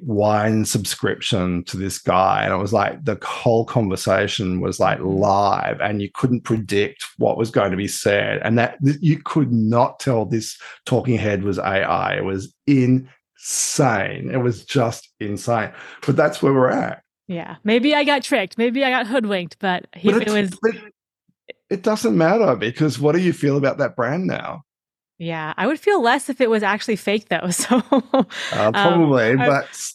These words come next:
Speaker 1: still. <laughs>
Speaker 2: I think he, I think he did it, but, uh, I'll choose to believe he did it anyway. Um,
Speaker 1: But you know what? Think about, um, thirty years ago. You're probably too young to remember this, Emily, but when mobile phones first came out and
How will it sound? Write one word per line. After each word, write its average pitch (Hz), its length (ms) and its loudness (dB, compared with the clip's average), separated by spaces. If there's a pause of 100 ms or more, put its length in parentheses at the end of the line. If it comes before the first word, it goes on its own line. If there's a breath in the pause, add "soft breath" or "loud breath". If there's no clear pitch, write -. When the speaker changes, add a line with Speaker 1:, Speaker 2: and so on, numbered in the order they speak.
(680)
Speaker 1:
still. 147 540 -4
<laughs> - 20 0
Speaker 2:
I 226 160 4
think - 260 2
he, 240 160 -2
I 214 180 2
think 214 220 -2
he 208 100 -2
did 190 180 -2
it, 175 180 -6
but, 180 280 -4
uh, 180 220 -6
I'll 190 120 -2
choose 226 320 0
to 208 120 -8
believe 180 380 -4
he 185 100 -10
did 170 140 -4
it 185 120 -4
anyway. 170 520 -8 (360 loud breath)
Um, 185 380 2
Speaker 1:
But 175 160 2
you 240 80 6
know 233 200 6
what? 226 220 2
Think 233 140 4
about, 254 400 2 (240)
um, 143 360 4
thirty 123 440 0
years 101 300 -4
ago. 101 240 0
You're 92 140 0
probably 131 260 0
too 120 180 -6
young 92 300 -2
to - 140 -12
remember 101 320 -8
this, 101 180 -12
Emily, 95 240 -6
but 104 180 -4
when 120 300 2
mobile 120 400 4
phones 101 720 -2 (120)
first 98 300 -2
came 95 220 0
out 92 400 0
and 95 320 -4